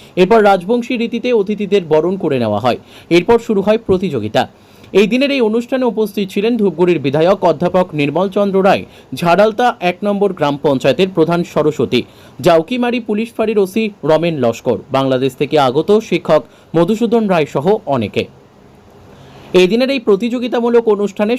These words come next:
সাধারণ মানুষের উপস্থিতি ছিল যথেষ্ট। মূলত উত্তরবঙ্গের রাজবংশী সম্প্রদায়ের দেশি বাজনাদারদের উজ্জীবিত করতেই এই আয়োজন। পাশাপাশি এই প্রতিযোগিতামূলক অনুষ্ঠানে রাজবংশী সম্প্রদায়ের বিভিন্ন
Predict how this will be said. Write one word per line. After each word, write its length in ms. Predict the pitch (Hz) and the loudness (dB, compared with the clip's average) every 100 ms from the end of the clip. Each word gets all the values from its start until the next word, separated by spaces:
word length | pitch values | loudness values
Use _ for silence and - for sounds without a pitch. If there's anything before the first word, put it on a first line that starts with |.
| 220 | -2
সাধারণ 320 | 180 185 190 | -4 -2 -2
মানুষের 400 | 180 175 180 165 | -2 -2 0 0
উপস্থিতি 420 | 151 185 185 190 202 | 2 0 0 -4 -2
ছিল 200 | 214 190 | 0 0
যথেষ্ট। 440 | 180 120 120 98 - - - - - | 0 0 -2 -4 -4 -6 -8 -16 0
মূলত 220 | 160 170 190 | 2 4 2
উত্তরবঙ্গের 540 | 165 233 226 240 226 214 | 0 0 0 0 0 0
রাজবংশী 440 | 185 156 190 185 202 185 | 0 0 -4 -4 -4 -4
সম্প্রদায়ের 480 | 151 160 156 165 127 135 | -4 -2 0 0 0 -2
দেশি 220 | 135 214 | 0 -2
বাজনাদারদের 720 | 185 180 156 175 160 147 160 135 | 0 0 0 0 0 0 -2 -2
উজ্জীবিত 480 | 160 123 151 175 190 | -2 -2 -4 -4 -2
করতেই 420 | 180 185 190 143 90 - - - | 0 0 0 0 -2 -10 -20 -4
এই 140 | 175 170 | 2 4
আয়োজন। 360 | 160 156 151 98 - _ _ | 4 2 -4 -8 -10 _ _
পাশাপাশি 520 | 180 175 254 247 254 269 247 | 0 0 -2 -4 -4 -6 -4
এই 80 | 208 | -4
প্রতিযোগিতামূলক 840 | 190 180 233 233 202 139 127 131 123 123 | -2 -4 -4 -6 -6 -4 -2 -2 0 0
অনুষ্ঠানে 380 | 135 - 156 294 | -2 -2 -2 0
রাজবংশী 520 | 160 123 135 123 139 123 | 0 0 0 -2 -2 -2
সম্প্রদায়ের 500 | 139 123 196 196 214 185 | 0 0 0 2 0 0
বিভিন্ন 260 | 175 180 | 0 0